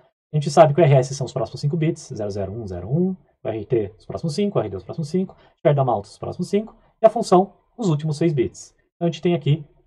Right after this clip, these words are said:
a nossa instrução R já quebradinha, né? Em cada um dos, é, em cada um dos campos.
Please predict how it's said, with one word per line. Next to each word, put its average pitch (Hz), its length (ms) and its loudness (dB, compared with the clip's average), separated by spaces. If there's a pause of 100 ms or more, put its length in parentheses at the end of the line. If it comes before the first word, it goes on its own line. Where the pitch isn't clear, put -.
(120)
a 127 340 6
nossa 143 360 4
instrução 135 400 -2
R 123 260 -2
já 113 220 -2 (220)
quebradinha, 156 560 4
né? 143 200 0 (120)
Em - 40 -6
cada 107 240 -4
um 113 80 -8
dos, 113 360 -8 (340)
é, 104 680 -8
em 131 60 -8
cada 110 240 -6
um 107 100 -10
dos 104 540 -12 (300)
campos. - 480 4